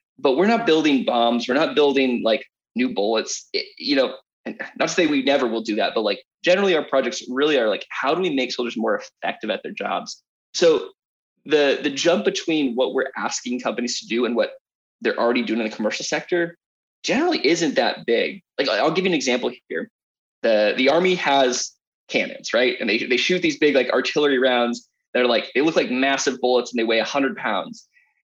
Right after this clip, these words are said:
And up until, like, today, basically, um, the way that we would reload these is we, like, you don't wanna store all your ammunition next to the cannon in case it blows up, right? So you, like, have this, like, supply depot, you, like, drive this,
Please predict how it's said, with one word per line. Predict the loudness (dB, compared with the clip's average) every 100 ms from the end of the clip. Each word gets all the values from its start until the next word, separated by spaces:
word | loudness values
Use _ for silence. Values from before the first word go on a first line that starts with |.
| -2
And | 2 2 2 -2 -12 _ _ _ -2
up | 2
until, | 2 0 0
like, | 2 0 -2 _ _ _ _ _
today, | -6 0 2 2 -2
basically, | -4 -2 -6 -6 -8 -6 -8 _ _ _ -2
um, | -2 -2 -2
the | 0
way | 2 2
that | 2
we | 0
would | 0
reload | 0 0 0 0
these | -4 -4
is | -4
we, | -6 -6 -12 _ -10
like, | -10 -12 _ _ _ _ -4
you |
don't | 0
wanna | 0
store | 2 2
all | 4 2
your | 2
ammunition | 2 2 0 0
next | 0 0 -2
to | -6
the | -4
cannon | -4 -2
in | -4
case | -6 -6
it | -4
blows | -4 -4
up, | -6 -4
right? | -2 -2
So | 0
you, | 2 2
like, | 0 -4 _ _ -2
have | -2
this, | 0
like, | -2 -2
supply | -4 -2 -2
depot, | 0 0 0 -2 _ _
you, | 0
like, | 0 0
drive | -2 2 2 2
this, | -2 -4